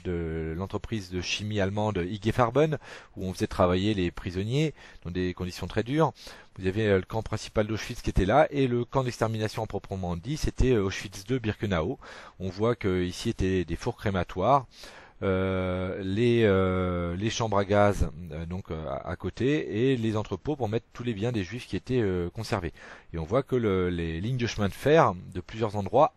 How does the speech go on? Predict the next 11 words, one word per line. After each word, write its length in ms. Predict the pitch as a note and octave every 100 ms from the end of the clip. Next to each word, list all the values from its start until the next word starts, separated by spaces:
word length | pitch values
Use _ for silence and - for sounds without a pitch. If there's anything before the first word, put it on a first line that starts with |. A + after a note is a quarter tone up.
| -
arrivaient 500 | D3+ C#3 A2 B2+ D3+
jusque 320 | - D3 -
dans 200 | B2 B2+
l'intérieur 420 | A#2 A#2 G2+ A#2
d'Auschwitz 360 | A2 - A2+ -
deux 100 | A2+
Birkenau, 560 | A2+ G2+ G2+ F2 F#2 D3 - - - -
ce 100 | -
qui 120 | -
permettait, 560 | A2+ G2 F2+ - C3 C#3+
euh, 340 | G2+ F#2 F2